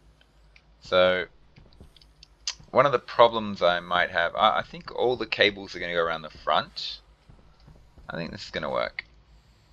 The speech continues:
And the cables are all gonna connect around the front, and from the front they're gonna connect round here and into the battery room. And this is gonna, the battery room's gonna be up at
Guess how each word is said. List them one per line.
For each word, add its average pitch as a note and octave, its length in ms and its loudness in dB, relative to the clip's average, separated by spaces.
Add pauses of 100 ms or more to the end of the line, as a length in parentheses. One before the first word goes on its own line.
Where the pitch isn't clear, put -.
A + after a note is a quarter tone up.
(1160)
And E2+ 360 2
the E2+ 40 -4
cables G2+ 440 2
are E2+ 100 -4
all E2+ 120 0
gonna E2 200 -6
connect F#2+ 300 -8
around E2+ 180 0
the D#2+ 80 -6
front, A2+ 640 0
and D#2+ 320 -4
from G#2+ 240 0
the F2 80 -6
front F2 260 0
they're D#2 120 -6
gonna D#2+ 180 -6
connect D#2 460 -6 (200)
round A2 260 4
here E2 200 -2
and D#2+ 100 -6
into - 220 -12
the D#2 80 -10
battery D#2+ 480 4
room. B1 320 -10 (600)
And F#2 140 -8
this - 140 -12
is - 80 -14
gonna, D#2+ 340 -2
the F2 80 -8
battery G2+ 300 6
room's E2 260 -10
gonna E2 160 -14
be D#2+ 180 -2
up C#2 140 -4
at - 80 -18